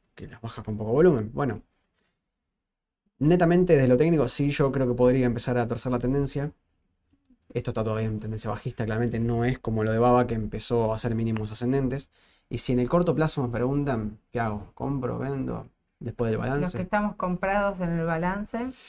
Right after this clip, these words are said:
Speaker 1: Bueno, el que está
Speaker 2: Y
Speaker 1: comprado en
Speaker 2: los
Speaker 1: el
Speaker 2: que,
Speaker 1: balance.
Speaker 2: sí.
Speaker 1: A
Speaker 2: Y los
Speaker 1: ver.
Speaker 2: que estaban esperando el balance, creo que son las dos, las dos puntas ahí.
Speaker 1: Sí, yo creo que hay un valor clave que son ciento cuarenta y siete dólares en el corto plazo y que tiene que respetar.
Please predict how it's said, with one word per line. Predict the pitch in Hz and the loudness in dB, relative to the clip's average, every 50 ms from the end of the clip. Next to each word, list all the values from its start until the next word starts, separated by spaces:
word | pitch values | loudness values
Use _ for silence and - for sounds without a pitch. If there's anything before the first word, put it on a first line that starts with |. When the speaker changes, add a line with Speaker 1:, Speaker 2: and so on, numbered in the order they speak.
| - - - | -20 -12 -6
Speaker 1:
Bueno, | - 107 104 98 107 139 156 _ _ - _ _ _ - | -4 -4 -2 -2 -2 -4 -4 _ _ -20 _ _ _ -8
el | - 107 | -6 -4
que | 120 | -2
está | 123 175 | -2 0
Speaker 2:
Y | 175 | 2
Speaker 1:
comprado | 185 165 165 165 160 | 2 4 6 6 6
en | 151 | 4
Speaker 2:
los | 139 131 | 4 4
Speaker 1:
el | 120 | 4
Speaker 2:
que, | 117 | 4
Speaker 1:
balance. | 113 120 127 147 165 175 170 - 185 | 4 4 2 2 2 0 0 0 2
Speaker 2:
sí. | 180 175 170 165 156 - _ _ _ _ _ _ _ _ _ _ _ _ _ _ _ _ _ _ _ - | 2 2 2 0 -4 -8 _ _ _ _ _ _ _ _ _ _ _ _ _ _ _ _ _ _ _ 0
Speaker 1:
A | 120 | 2
Speaker 2:
Y | |
los | 165 170 | 4 4
Speaker 1:
ver. | 170 175 | 4 2
Speaker 2:
que | 185 | 2
estaban | 180 180 202 196 196 190 185 | 0 2 4 4 4 4 2
esperando | 180 180 180 170 175 180 175 | 0 0 0 0 2 2 2
el | 170 | 2
balance, | 170 175 185 180 165 156 160 160 156 | 2 2 2 2 0 0 -2 -4 -4
creo | 165 170 175 | -2 -2 -2
que | 160 165 | -2 -2
son | 160 - 170 165 | -4 -2 -4 -2
las | 165 160 | -2 -2
dos, | 165 165 165 165 160 160 - _ _ - | -2 -2 -2 -2 -4 -6 -12 _ _ -10
las | - 156 156 | -8 -6 -4
dos | 156 165 165 165 - _ - | -4 -4 -4 -6 -10 _ -4
puntas | 180 175 175 165 165 165 160 - | -2 -2 0 0 -2 -4 -2 -2
ahí. | 165 165 170 170 | -2 0 0 0
Speaker 1:
Sí, | 165 160 156 139 123 117 113 | 0 2 2 2 2 2 0
yo | - - 165 | 0 0 2
creo | 170 180 170 | 4 4 4
que | - 147 135 | 4 4 6
hay | 139 147 | 6 6
un | 143 135 | 6 4
valor | 127 131 135 131 | 4 4 2 2
clave | - 147 151 147 | 2 4 4 4
que | 117 123 | 2 2
son | - 127 120 | 0 -2 -2
ciento | 117 - 135 123 131 117 | 0 0 0 2 2 2
cuarenta | 123 117 117 110 113 | 2 0 -2 -4 -4
y | |
siete | 110 120 117 123 | -6 -2 2 4
dólares | 123 123 123 117 - | 4 4 4 2 0
en | 113 | -2
el | 110 110 | -6 -4
corto | 110 127 123 123 120 | 0 0 0 0 0
plazo | 113 135 135 131 - - 135 - - _ _ _ _ - | 0 0 0 0 -2 -4 -8 -10 -10 _ _ _ _ -16
y | - | -10
que | - - 117 | -6 -4 -4
tiene | - 127 120 120 117 | -2 -2 -2 -2 -2
que | 110 120 113 113 113 - _ _ _ _ _ _ _ _ _ _ _ _ _ - 190 143 | -2 -2 -4 -4 -4 -6 _ _ _ _ _ _ _ _ _ _ _ _ _ -12 -12 -10
respetar. | - 117 113 - 117 104 104 107 - | -8 -8 -6 -4 -4 -4 -6 -8 -10